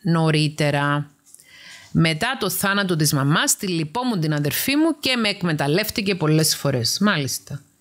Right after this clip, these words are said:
Είναι αγάπη και νιάξιμο να σου αφήσει κάποια μετρητά όταν θα πεθάνει; Δεν νομίζω να είναι αγάπη και νιάξιμο. Είναι κάτι το οποίο θα έπρεπε ούτως ή άλλως να το κάνει ένας γονέας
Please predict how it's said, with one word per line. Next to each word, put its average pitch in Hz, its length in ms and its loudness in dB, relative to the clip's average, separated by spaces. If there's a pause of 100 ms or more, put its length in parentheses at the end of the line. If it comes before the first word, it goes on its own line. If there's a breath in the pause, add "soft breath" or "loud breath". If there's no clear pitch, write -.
(180)
Είναι 180 260 4
αγάπη 170 380 -2
και 170 160 0
νιάξιμο 170 600 2
να 160 120 2
σου 151 140 0
αφήσει 156 280 0
κάποια 165 340 -2
μετρητά 156 440 0
όταν 165 160 -2
θα - 140 -8
πεθάνει; 160 600 -2 (1300)
Δεν 185 160 2
νομίζω 143 420 4
να 139 100 2
είναι 139 140 2
αγάπη 139 300 -2
και 143 140 -2
νιάξιμο. 143 600 0
Είναι 269 160 0
κάτι 294 240 -2
το 285 100 -4
οποίο 285 160 -4
θα - 120 -2
έπρεπε 156 300 -2
ούτως 156 220 0
ή 147 60 -4
άλλως 127 220 -4
να 127 80 -6
το 120 100 -8
κάνει 113 300 -2
ένας 117 180 0
γονέας 113 540 -2